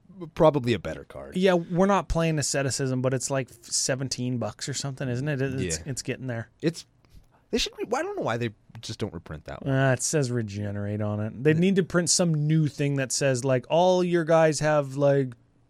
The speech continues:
Speaker 2: paid to tap and make 'em indestructible till end of turn," right?
Speaker 1: Oh.
Speaker 2: And then, and then you'd have two instances of asceticism that are floating out in the, in the wild, right?
Speaker 1: Yeah, 'cause that's what we need.
Speaker 2: Yeah.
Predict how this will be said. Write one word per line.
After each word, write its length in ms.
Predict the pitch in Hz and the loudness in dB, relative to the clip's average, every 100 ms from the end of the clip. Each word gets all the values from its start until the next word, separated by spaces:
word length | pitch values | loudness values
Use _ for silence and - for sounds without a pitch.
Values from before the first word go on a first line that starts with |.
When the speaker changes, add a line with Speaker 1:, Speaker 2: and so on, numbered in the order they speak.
| 131 | -12
Speaker 2:
paid 340 | - 147 147 131 | -2 2 2 0
to 560 | - 143 139 135 131 131 _ _ 135 113 - | 2 4 6 4 2 0 _ _ -12 -10 -2
tap 300 | 143 135 147 | 2 2 2
and 120 | 139 | 0
make 160 | 127 | 0
'em 80 | 135 | 0
indestructible 540 | 131 123 - 117 - 110 | 0 -2 -2 -4 -4 -4
till 140 | 127 | -4
end 100 | 113 110 | -6 -8
of 60 | |
turn," 220 | 110 98 _ _ _ _ - | -10 -14 _ _ _ _ -6
right? 240 | 110 117 _ _ - | -4 -4 _ _ -8
Speaker 1:
Oh. 280 | 104 113 87 | -4 -4 0
Speaker 2:
And 120 | 156 | 2
then, 220 | 151 143 139 | 2 2 2
and 160 | 151 | 2
then 160 | 147 143 | 4 4
you'd 140 | 143 | 4
have 240 | 127 135 117 - | 6 4 2 -2
two 300 | - 185 160 | 4 4 4
instances 600 | 147 131 147 127 139 123 | -2 -4 -4 0 2 4
of 120 | 123 | 4
asceticism 920 | 117 - 120 117 - 117 113 110 107 104 - | 2 2 0 0 -2 -4 -4 -4 -6 -10 -2
that 220 | 135 127 | 4 4
are 100 | 123 | 4
floating 480 | 107 - 156 147 139 | 0 2 6 6 6
out 180 | 131 127 | 4 4
in 140 | 127 | 2
the, 140 | 120 110 127 | 0 -2 -2
in 100 | 127 | -2
the 60 | |
wild, 460 | 104 104 98 92 107 _ _ _ _ _ _ _ | 0 0 -2 -4 -8 _ _ _ _ _ _ _
right? 200 | 113 113 - _ _ _ - | -6 -6 -8 _ _ _ -14
Speaker 1:
Yeah, 80 | 95 | -14
'cause 120 | - | -8
that's 240 | 87 101 | -6 -6
what 60 | - | -8
we 80 | 78 | -14
need. 260 | 78 76 - - | -12 -14 -14 -4
Speaker 2:
Yeah. 320 | 135 127 123 | 0 2 0